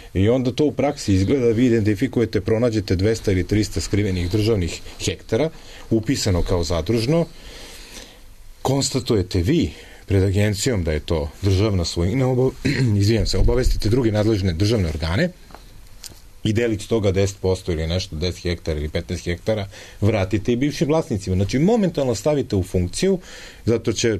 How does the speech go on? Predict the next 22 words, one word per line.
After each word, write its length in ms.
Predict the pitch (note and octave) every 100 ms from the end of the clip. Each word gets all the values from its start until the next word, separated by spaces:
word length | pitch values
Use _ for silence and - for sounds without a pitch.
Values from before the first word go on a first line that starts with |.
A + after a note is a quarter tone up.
| G2+
ti 140 | - G#2
bivši 300 | A2 F#2+ F#2+
vlasnici 400 | F#2 F#2+ F#2 G2
dobiti 340 | F#2+ F#2 -
rešenje 360 | F2+ - G2+ F#2+
za 100 | F2
porez 320 | - G#2 G2 F#2+ F2+ - -
ne 440 | G2+ G#2+ G#2+ G2+
duže 280 | F#2 G#2 F#2+
za 180 | F2+ F#2
od 160 | F2+ E2+ - -
nekih 240 | G2 F#2 F#2
tridesetak 520 | G2 F2+ G2+ - F2
dana, 260 | F#2 F2+ F2+ - -
od 120 | G2
kad 140 | F#2+ G2+
im 100 | G2+
rešenje 320 | F#2+ G#2+ F#2+
postane 380 | G2 F#2 G2+ F#2+
pravosnažno. 640 | G2 F3 - C2 C2 - - - - - - - - -
I 440 | G#2 G#2 G#2 G#2 -
onda 380 | F#2+ A#2 B2 D#3+